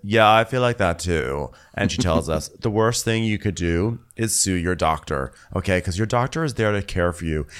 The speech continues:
Speaker 1: and you would not be sitting at my house in a dinner table if you did that to me or my husband, even if he doesn't wear a shirt. Are you kidding me?"
Speaker 2: Yeah, but, I mean, it's okay to sue your doctor if they fucked up,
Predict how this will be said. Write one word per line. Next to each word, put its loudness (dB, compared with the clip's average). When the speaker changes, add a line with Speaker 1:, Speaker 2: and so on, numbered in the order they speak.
Speaker 1:
and -2
you 2
would -2
not 0
be -6
sitting -4
at -2
my 0
house 2
in 0
a 2
dinner 0
table -2
if -4
you 0
did 0
that 2
to -4
me 0
or -4
my 0
husband, 0
even 0
if -2
he 0
doesn't 2
wear 2
a 0
shirt. -2
Are 2
you 0
kidding 2
me?" -18
Speaker 2:
Yeah, 0
but, 6
I 6
mean, 2
it's 2
okay 2
to 2
sue -2
your 0
doctor 2
if -4
they 2
fucked -2
up, -2